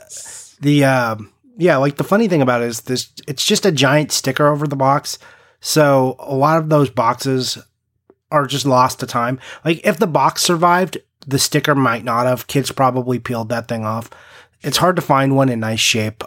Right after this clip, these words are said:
I have wanted one for, for quite a long time. But at the same time, I, I don't wanna pay, like,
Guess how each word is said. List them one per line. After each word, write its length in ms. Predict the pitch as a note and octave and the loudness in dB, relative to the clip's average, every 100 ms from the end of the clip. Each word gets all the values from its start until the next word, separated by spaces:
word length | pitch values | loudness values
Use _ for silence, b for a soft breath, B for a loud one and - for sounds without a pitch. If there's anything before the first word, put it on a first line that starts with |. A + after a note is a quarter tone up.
| - | -4
I 220 | A#2 A2+ | 0 2
have 360 | A2 A#2 A2 G2+ | 2 0 -2 -2
wanted 480 | G#2+ G#2+ A2 A2 | 0 0 0 -4
one 320 | G2+ G#2 G#2 G2+ | -4 -2 -2 -6
for, 400 | - G2 G2 - b b b _ | -6 -6 -8 -12 b b b _
for 80 | - | -14
quite 360 | - D3+ D#3 - | 0 2 2 0
a 40 | |
long 280 | C3 B2+ B2 | 4 4 4
time. 480 | A#2 A#2 A2 G#2+ G#2 _ _ _ | 0 0 0 -2 -6 _ _ _
But 460 | E3+ D#3+ C3 - - B B B | 0 2 0 -8 -12 B B B
at 60 | - | -10
the 60 | |
same 200 | - D3+ | 0 2
time, 280 | C3+ C#3+ C3+ | 4 2 2
I, 160 | A#2+ A#2+ | 0 0
I 80 | C#3+ | 2
don't 100 | C#3+ | 2
wanna 200 | C#3 B2 | 2 0
pay, 300 | - - B2+ | -6 -2 2
like, 180 | A#2+ A2+ | 2 0